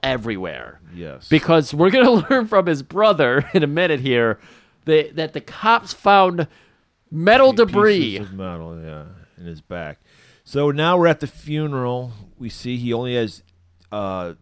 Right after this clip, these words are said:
Speaker 2: two family members, brother and sister, Machiko and Akaza. And they're like, "Tamashi, he was, how, why would anyone wanna kill Tamashi? He was the salt of the earth. He was a great guy." He, you think he was involved with drug dealing?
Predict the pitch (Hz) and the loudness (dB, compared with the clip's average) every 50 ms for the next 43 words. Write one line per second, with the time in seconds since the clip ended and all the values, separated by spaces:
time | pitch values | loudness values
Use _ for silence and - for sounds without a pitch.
0 | _ _ _ _ - 143 147 147 147 135 131 123 127 120 110 110 107 110 113 120 | _ _ _ _ -12 -10 -10 -8 -6 -6 -6 -6 -8 -8 -8 -8 -8 -8 -10 -12
1 | 104 87 - 101 98 104 117 120 107 - - 113 - - 110 101 98 - - - | -14 -10 -8 -6 -6 -6 -6 -8 -10 -10 -12 -12 -10 -10 -12 -12 -12 -12 -10 -12
2 | 120 - - 123 117 113 110 98 90 - - 110 110 104 92 78 - 71 76 82 | -12 -8 -4 -2 -2 -2 -2 -4 -8 -10 -6 -4 -4 -4 -4 -6 -10 -14 -16 -16
3 | - _ _ _ _ _ _ _ _ _ _ _ _ _ _ - 117 117 120 127 | -18 _ _ _ _ _ _ _ _ _ _ _ _ _ _ -12 -12 -10 -8 -6
4 | 135 143 147 143 131 123 117 113 113 107 104 - _ _ _ _ _ _ _ _ | -6 -4 -4 -2 0 0 0 0 0 -2 -2 -6 _ _ _ _ _ _ _ _
5 | _ _ _ _ _ _ _ _ _ _ - - 139 151 170 202 233 240 - - | _ _ _ _ _ _ _ _ _ _ -16 -14 -10 -8 -8 -6 -6 -8 -8 -8
6 | 151 143 143 196 226 247 269 233 190 147 139 - _ _ _ _ _ _ _ _ | -10 -10 -10 -10 -10 -10 -10 -10 -10 -14 -16 -18 _ _ _ _ _ _ _ _
7 | _ _ _ _ _ _ _ _ _ - 175 175 208 202 - - - _ _ _ | _ _ _ _ _ _ _ _ _ -12 -10 -10 -10 -10 -12 -18 -20 _ _ _
8 | - - 147 202 254 277 220 165 180 214 240 247 220 185 175 165 156 143 - - | -20 -12 -8 -6 -4 -4 -4 -6 -6 -6 -4 -2 -2 -2 -2 -4 -4 -6 -6 -4
9 | 165 151 - - 156 151 165 185 208 233 247 240 - - 123 110 110 131 190 233 | -4 -4 -4 -6 -8 -8 -6 -4 -2 -2 -2 -4 -4 -6 -8 -8 -8 -8 -10 -10
10 | 233 202 - 151 - - 175 156 151 - 139 135 143 156 190 214 226 185 165 208 | -12 -12 -12 -12 -10 -8 -8 -8 -8 -8 -10 -10 -8 -8 -6 -6 -6 -6 -6 -8
11 | 196 165 151 131 - 156 160 165 151 151 - 170 190 208 214 214 190 147 101 73 | -8 -10 -10 -10 -10 -10 -8 -8 -10 -10 -8 -8 -6 -4 -4 -4 -4 -4 -6 -8
12 | - - _ _ _ _ _ _ _ _ _ _ - 147 143 147 143 - - 135 | -10 -16 _ _ _ _ _ _ _ _ _ _ -20 -14 -8 -8 -8 -6 -4 -6
13 | 151 180 - 240 233 202 170 147 131 151 147 135 117 110 87 - - 92 90 95 | -8 -6 -6 -6 -4 -2 -2 0 2 2 2 2 2 -2 -4 -6 -10 -8 -6 -4
14 | 120 165 180 180 214 220 226 233 233 233 240 240 254 254 | -4 -4 -6 -8 -8 -6 -6 -4 -4 -6 -6 -8 -10 -14